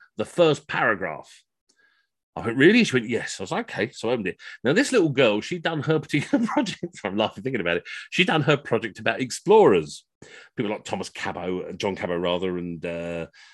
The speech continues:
um, Francis Drake and Raleigh and a bit of Columbus, a bit of Magellan, that sort of stuff. And, um, so I opened up the page, and the first page, she'd done this beautiful illuminated manuscript first page. And she'd written exactly this, the first paragraph she'd written.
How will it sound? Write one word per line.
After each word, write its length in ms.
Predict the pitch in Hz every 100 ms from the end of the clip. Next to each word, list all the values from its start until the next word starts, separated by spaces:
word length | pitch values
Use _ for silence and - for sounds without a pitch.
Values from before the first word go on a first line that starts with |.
| _
um, 1120 | 85 90 87 87 87 87 85 85 82 82 82 80
Francis 440 | - 95 - 90
Drake 400 | - 92 90 -
and 240 | 85 82 76 71 73
Raleigh 520 | 85 92 87 85 87
and 340 | 85 82 82 78
a 20 |
bit 100 | 76 98
of 60 |
Columbus, 460 | - 98 90 87 101
a 40 |
bit 120 | 92
of 40 | 92
Magellan, 440 | 90 92 90 85
that 160 | 95 -
sort 180 | - 87
of 60 |
stuff. 260 | - 92 - - - - - - -
And, 420 | 127 131 135 123 147
um, 360 | 135 131 135 131 -
so 140 | -
I 40 | 180
opened 120 | 208
up 80 | 127
the 60 |
page, 140 | 127 110
and 60 |
the 60 | 120
first 180 | - -
page, 120 | 139
she'd 100 | 127
done 80 | 139
this 100 | 113
beautiful 280 | 202 175 143
illuminated 440 | 143 131 113 110
manuscript 400 | 104 98 - -
first 260 | - 90 -
page. 340 | 95 82 78 - - -
And 80 | 113
she'd 160 | 135 156
written 160 | 190 156
exactly 440 | 143 170 208 170
this, 200 | 165 107
the 80 | 110
first 260 | 160 151 -
paragraph 420 | 147 107 95 90
she'd 220 | 135 117
written. 400 | 180 120 85 78